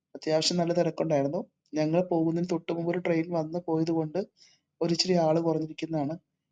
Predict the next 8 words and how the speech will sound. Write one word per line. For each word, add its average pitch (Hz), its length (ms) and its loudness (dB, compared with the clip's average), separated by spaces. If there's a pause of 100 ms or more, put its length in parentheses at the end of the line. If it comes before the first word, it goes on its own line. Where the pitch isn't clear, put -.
(180)
ഇത് 175 100 2
വന്ദേ 170 420 2
ഭാരത് 185 280 2
ട്രെയിനിലാണ് 165 380 0
ഞങ്ങൾ 156 200 -2
ബുക്ക് 151 260 -12
ചെയ്തത് 135 220 -2
കേട്ടോ. 156 280 -2